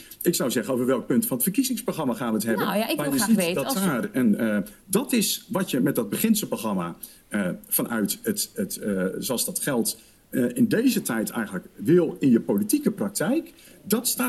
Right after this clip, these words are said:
Speaker 1: in het
Speaker 2: Oké,
Speaker 1: verkiezingsprogramma.
Speaker 2: dan de vraag: wat betekent dan dat artikel voor de praktijk nu? Want als je dat zou zeggen, van het weren daarvan,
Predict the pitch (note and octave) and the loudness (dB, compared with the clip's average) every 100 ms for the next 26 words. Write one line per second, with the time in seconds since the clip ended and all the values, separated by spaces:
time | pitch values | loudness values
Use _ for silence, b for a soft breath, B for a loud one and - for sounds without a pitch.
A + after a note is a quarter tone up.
0 | A3+ - - - G#3+ C#3 - F3+ F#3 C#4+ | 0 0 0 0 0 -2 -4 0 4 6
1 | E4 D4 - F#3 C4 D4+ A#3+ C4 B3+ C4+ | 6 6 2 2 2 4 2 4 2 2
2 | D4 D4 A#3 G#3+ F#3+ A#3+ - - - - | 6 4 4 2 2 2 -4 -8 -10 -6
3 | F3+ - G#3 C#4 G#4+ G#4+ - - - C4 | 0 2 4 4 2 -2 -14 -2 2 4
4 | B3+ A#3+ - G#3 A3+ A#3+ A3+ A#3+ A3+ A3+ | 4 0 0 0 0 -2 -2 -2 0 4
5 | A#3+ F#3+ E3+ G#3 - - A#3 A#3+ A3+ G#3+ | 6 6 4 0 -4 -6 -2 -2 0 0
6 | G#3+ E3 D3+ F3+ A#3 C4 G#3+ F#3+ E3 F3+ | -2 -2 -2 -2 0 0 2 0 2 4
7 | G3+ G#3+ A3 G#3+ A3+ A3 E4 | 4 4 2 2 2 6 4